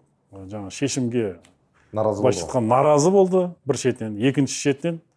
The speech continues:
Speaker 1: енді айқын басымдықпен таза жеңбегеннен кейін, былайша айтқанда, бұл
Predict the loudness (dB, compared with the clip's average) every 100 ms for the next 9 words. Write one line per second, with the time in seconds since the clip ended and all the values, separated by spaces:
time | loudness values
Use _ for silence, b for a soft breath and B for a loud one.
0 | _ _ _ -4 0 2 2 2 2 2
1 | 2 0 -4 -2 -2 0 2 2 2 0
2 | -2 -2 -2 -2 -2 -4 -6 -12 _ _
3 | _ _ _ -4 -4 -6 -6 -6 -8 -8
4 | -8